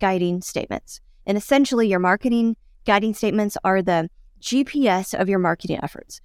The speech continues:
So once you write them, and as long as you follow them, you'll get to where you want to go.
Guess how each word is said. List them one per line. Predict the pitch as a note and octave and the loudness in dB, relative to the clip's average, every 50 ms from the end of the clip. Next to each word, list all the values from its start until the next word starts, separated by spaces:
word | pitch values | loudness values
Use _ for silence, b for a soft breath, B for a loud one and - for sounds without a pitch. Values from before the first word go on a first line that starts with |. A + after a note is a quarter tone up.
| - - | -20 -20
So | - - A#3 G3+ | -8 -4 -4 0
once | G3 B3+ D4 C#4 - - | 2 0 0 0 0 0
you | C#4 B3 | 0 0
write | G3 E3+ F#3 F#3+ G#3+ - - | 0 2 2 2 2 0 0
them, | - F3 E3 D#3 E3 E3+ - - | -2 -2 0 0 -2 -4 -4 -2
and | F3 F3 F#3 | -2 -2 -2
as | F3+ G3+ | -2 -2
long | G3+ A3 B3 | 0 2 2
as | C4 A#3+ | 2 2
you | D#4 C#4+ | 0 -4
follow | - - F4 E4+ E4+ D#4+ C4+ G#3+ F#3 | 0 2 4 6 6 6 4 2 2
them, | F#3 F3 E3+ E3 E3 F3+ - _ _ - - | 2 2 2 0 0 -2 -6 _ _ -10 -2
you'll | A3+ A3 G#3+ F#3+ | 0 2 2 2
get | F#3 - G#3 G3+ - - - _ - | 2 2 4 4 4 2 -2 _ -4
to | - A#3 A3 | -2 0 0
where | G3 F#3+ F#3+ F3+ F3 F3 F3 | 0 0 2 2 2 2 0
you | F3 E3+ E3+ F3 | 0 0 0 0
want | E3+ D#3+ C#3 C#3 - - | -2 -2 -4 -6 -6 -8
to | - - | -12 -8
go. | F3 F#3 G#3 - - G3+ | -2 0 0 0 0 -4